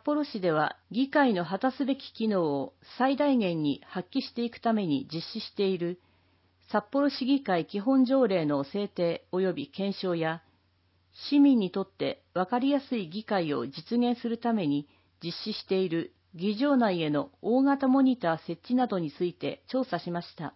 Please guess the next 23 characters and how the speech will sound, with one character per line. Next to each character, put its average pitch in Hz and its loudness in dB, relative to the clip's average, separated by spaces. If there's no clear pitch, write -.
苫 247 2
小 285 0
牧 285 4
市 196 -10
で 175 2
は、 147 0
よ 180 2
り 240 -2
一 226 -6
層 196 -2
市 285 2
民 269 6
に 175 -2
開 220 -2
か 226 0
れ 190 -2
た 143 -4
議 247 -4
会 196 0
を 151 0
目 156 0
指 180 -4
し、 - -8